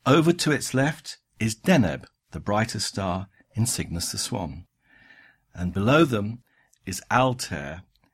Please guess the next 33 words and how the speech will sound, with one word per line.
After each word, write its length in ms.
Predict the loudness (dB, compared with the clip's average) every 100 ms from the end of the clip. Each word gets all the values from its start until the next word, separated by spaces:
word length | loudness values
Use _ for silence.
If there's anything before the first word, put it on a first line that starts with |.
| _ _
which 180 | -14 -10
is 120 | -8
in 120 | -8
Aquila 520 | -10 -6 -4 -4 -8 _ _ _ -14
the 140 | -10
Eagle. 440 | -8 -8 -10 -16 -18 _ _ _ _ _ _ -2
Looking 280 | 0 4 4
up 160 | 4
at 120 | 0 4
Deneb, 380 | 4 4 -2
you'll 180 | -2 0
actually 300 | 0 -2 -4
see 420 | -2 2 2 2 -2 -18 -20
three 340 | -10 0 4 4
stars 840 | 2 2 4 4 2 0 -4 -10 _ _ _ _ 2
in 100 | 4
a 80 | 4
line 500 | 4 4 2 0 -6 -4
to 120 | -4
its 180 | -2 0
lower 240 | 0 2
right. 340 | 2 2 0 -6 -20 -20 -20 -20 -2
And 180 | 2 4
then, 240 | 4 0 _ _ -6
if 120 | -2
it's 200 | -2 2
really 240 | 4 6 4
dark, 500 | 0 -2 -4 -6 -20 _ _ _ _ -10
a 60 | -6
couple 320 | -4 -2 -2
of 60 | -2
further 320 | 0 0 0
stars 560 | -4 -2 0 0 -2